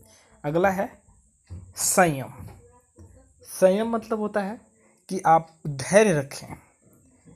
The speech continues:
एक शिक्षक का एक धैर्य रखना, ये नहीं कि आप, अ, कोई भी स्टूडेंट ऐसे भी हैं जो बहुत कम चीज़ों को समझते हैं, बहुत देर से याद करते हैं, तो उसके प्रति खूंखार के जैसा बरसना नहीं चाहिए, संयम रखना चाहिए।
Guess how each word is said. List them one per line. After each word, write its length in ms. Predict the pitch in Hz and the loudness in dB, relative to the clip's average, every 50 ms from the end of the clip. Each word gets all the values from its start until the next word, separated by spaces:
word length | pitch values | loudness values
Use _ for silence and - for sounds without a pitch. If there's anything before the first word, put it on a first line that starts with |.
| - - | -8 -8
एक 140 | 165 165 - | -8 -6 -4
शिक्षक 400 | - - 175 170 - - 214 208 | -4 -4 -4 -4 -2 -4 -4 -2
का 100 | - 208 | 0 0
एक 200 | 196 202 196 - | 0 0 -2 -4
धैर्य 500 | 165 143 139 131 - - 180 208 214 208 | -6 -6 -6 -8 -4 2 4 6 6 6
रखना, 520 | 170 143 131 - - 127 113 117 - - _ _ _ _ _ _ _ _ _ - | 4 4 0 -2 -8 -10 -12 -12 -14 -18 _ _ _ _ _ _ _ _ _ -2
ये 100 | 170 202 | -2 -2
नहीं 260 | 208 214 214 214 208 | 0 -2 -2 -4 -4
कि 200 | 202 208 208 190 | -6 -6 -8 -6
आप, 340 | - 165 175 175 175 - _ - - - | -2 0 0 0 0 -4 _ -20 -12 -8
अ, 360 | 165 165 160 156 147 - _ - - _ _ _ _ _ _ _ | -4 -2 -2 -2 -2 -6 _ -20 -20 _ _ _ _ _ _ _
कोई 140 | - 170 165 | 2 2 2
भी 180 | 165 180 185 170 | 4 2 0 0
स्टूडेंट 420 | - - 165 160 160 165 156 151 | -2 -2 -2 0 0 0 0 -2
ऐसे 260 | 143 127 - - 175 | -2 -4 -2 -2 -2
भी 140 | 190 202 196 | -2 -2 -4
हैं 240 | 185 175 185 185 - - - _ _ | -6 -6 -8 -12 -14 -18 -20 _ _
जो 120 | 147 147 147 | -6 -6 -4
बहुत 280 | 139 135 143 139 131 - - - | -2 -2 -2 -4 -4 -8 -4 -4
कम 160 | 156 170 185 | -2 -2 -2
चीज़ों 280 | 170 170 170 165 165 165 | -4 -6 -6 -6 -6 -6
को 120 | - 165 | -6 -8
समझते 460 | 165 175 160 160 151 156 - - 170 | -8 -6 -6 -6 -6 -6 -8 -8 -10
हैं, 160 | 160 156 147 | -10 -10 -8
बहुत 160 | 139 131 135 139 | -6 -6 -6 -6
देर 260 | 135 135 160 180 196 | -2 0 0 0 0
से 160 | 185 - 185 | -2 -2 -2
याद 220 | 180 175 170 170 | 0 0 -2 -2
करते 300 | - - 165 165 - 160 | -6 -6 -8 -8 -8 -12
हैं, 160 | 151 160 - _ _ _ _ _ _ - | -14 -14 -16 _ _ _ _ _ _ -8
तो 60 | 185 | -6
उसके 200 | 185 - - 247 | -6 -2 -2 -4
प्रति 340 | 247 - 196 185 185 - 208 | -2 0 -2 -2 -2 -4 -10
खूंखार 520 | - - - 165 156 - - 170 180 202 | -12 -6 -6 -6 -4 2 4 4 4 4
के 140 | 196 190 170 | 0 -4 -4
जैसा 480 | 143 131 - - 185 214 240 - - - - - - - - | -4 -6 -6 -6 -8 -8 -8 -10 -18 -20 -20 -20 -20 -18 -12
बरसना 440 | 143 147 156 147 131 - - 214 220 | 2 4 4 4 4 2 2 2 2
नहीं 160 | 185 143 131 | 2 0 -4
चाहिए, 300 | 120 - 127 127 175 214 - | -6 -8 -8 -8 -10 -14 -14
संयम 460 | - - - 185 185 190 220 233 208 | -8 -2 0 0 2 2 0 -2 -2
रखना 280 | 151 - - - 110 98 | -4 -6 -6 -10 -16 -16
चाहिए। 340 | - - - - - - | -16 -16 -16 -20 -20 -20